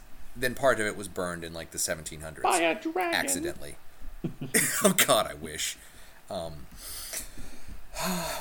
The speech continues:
Speaker 1: see, yeah, that's the problem, is that, uh, these were just, both of these were just kind of, mm.
Speaker 2: I think I, I, I would
Speaker 1: Okay.
Speaker 2: put Beowulf above Neverending Story.
Speaker 1: Okay. Um,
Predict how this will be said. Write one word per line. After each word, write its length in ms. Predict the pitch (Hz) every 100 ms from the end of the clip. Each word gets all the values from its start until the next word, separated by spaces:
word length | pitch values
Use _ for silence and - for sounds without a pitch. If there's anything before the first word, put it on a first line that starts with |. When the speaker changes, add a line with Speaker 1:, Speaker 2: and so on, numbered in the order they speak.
| - - - - -
Speaker 1:
see, 340 | - - - - - - 906 - - - - - - - - - -
yeah, 160 | 175 131
that's 160 | 147
the 80 | 175
problem, 300 | 160 160 135
is 100 | 110
that, 180 | 117 - - - - -
uh, 140 | 113 - - -
these 260 | 131 131
were 100 | 135 131
just, 500 | 117 127 - - - - - - -
both 340 | 123 127 165
of 100 | 165
these 300 | 135 107 104
were 140 | 95 101
just 280 | 104 110 -
kind 240 | 117 113
of, 220 | 113 - - - - -
mm. 480 | - 339 381 427 415 - -
Speaker 2:
I 60 | 123
think 240 | 123 117 -
I, 100 | 92 -
I, 80 | 101
I 240 | 110 95
would 140 | 107 110
Speaker 1:
Okay. 180 | 175 151
Speaker 2:
put 120 | 160
Beowulf 420 | 98 98 98 101
above 420 | 113 98 90 87 95 - - - - - -
Neverending 420 | 90 85 82 78
Story. 320 | - 69 71 - - - - - - - - - - -
Speaker 1:
Okay. 320 | 95 95 101 123 - - - - - -
Um, 460 | 110 107 98 98 95